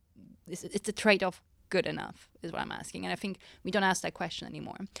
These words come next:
Even though in legal terms, that would always be the first question that you ask. As soon as you, you know, infringe on one right in order to protect another one, you would need to justify it and say, "In this case, it's justified." We don't really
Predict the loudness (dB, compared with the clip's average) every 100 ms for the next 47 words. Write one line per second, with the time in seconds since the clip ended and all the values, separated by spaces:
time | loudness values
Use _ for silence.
0 | -14 4 6 8 8 8 10 10 8 4
1 | 4 2 0 -2 0 4 6 4 0 -6
2 | -4 -6 -2 -2 -2 -2 -4 -4 2 2
3 | 2 -2 -4 -4 -4 -4 -4 -2 0 -2
4 | -6 -6 2 4 6 4 10 12 12 10
5 | 8 6 4 0 2 8 8 6 0 0
6 | 0 0 -2 -4 -4 2 2 4 10 10
7 | 10 6 2 0 -2 -2 -2 -2 -2 2
8 | 2 2 0 4 4 2 0 6 6 4
9 | -4 2 6 6 6 6 6 6 4 0
10 | -4 -4 -4 -4 -2 0 0 -2 -6 0
11 | -2 -2 -16 -20 _ _ _ _ _ 0
12 | 2 2 0 -8